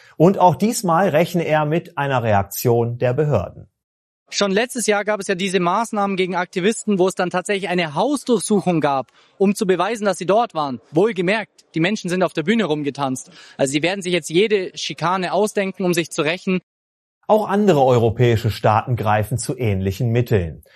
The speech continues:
Speaker 1: Das zeigte sich zuletzt vor einer großen migrationskritischen Demonstration in London vor rund zwei Wochen. Die britischen Behörden verweigerten damals vier ausländischen Teilnehmern die Einreise. Darunter war auch der deutsche Europaabgeordnete Petre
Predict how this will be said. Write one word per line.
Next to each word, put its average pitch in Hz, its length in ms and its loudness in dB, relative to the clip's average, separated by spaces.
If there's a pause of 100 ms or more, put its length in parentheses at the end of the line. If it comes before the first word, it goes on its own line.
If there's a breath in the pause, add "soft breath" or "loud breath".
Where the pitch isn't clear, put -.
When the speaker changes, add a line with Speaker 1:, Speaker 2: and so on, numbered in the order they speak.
(180 soft breath)
Speaker 1:
Das 160 200 0
zeigte 196 320 0
sich 185 200 0
zuletzt 185 500 0
vor 180 340 4
einer 151 240 -2
großen 135 400 0
migrationskritischen 151 1000 -2
Demonstration 120 840 -2
in 117 120 0
London 135 520 2 (220 soft breath)
vor 156 220 2
rund 113 360 0
zwei 123 320 -2
Wochen. 82 440 -10 (360 soft breath)
Die 156 140 4
britischen 214 400 0
Behörden 175 400 4
verweigerten 143 640 0
damals 110 440 0
vier - 280 -2
ausländischen 123 560 -6
Teilnehmern 113 580 -2
die 127 140 -4
Einreise. 117 720 -10 (540 soft breath)
Darunter 180 480 2
war 147 140 4
auch 143 160 2
der 127 160 2
deutsche 120 480 0
Europaabgeordnete 123 1120 0
Petre 110 600 -6